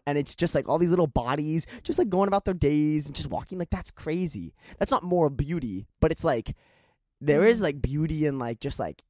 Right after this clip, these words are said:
Speaker 1: human beings being human beings.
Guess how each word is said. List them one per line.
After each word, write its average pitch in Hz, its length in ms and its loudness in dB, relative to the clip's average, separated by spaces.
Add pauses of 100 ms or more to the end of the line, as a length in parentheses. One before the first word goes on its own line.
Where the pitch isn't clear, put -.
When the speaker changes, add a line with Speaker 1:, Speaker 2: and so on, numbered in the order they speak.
(120)
Speaker 1:
human 151 540 -2
beings 139 460 -2
being 120 400 -2
human 107 400 -6
beings. 95 680 -8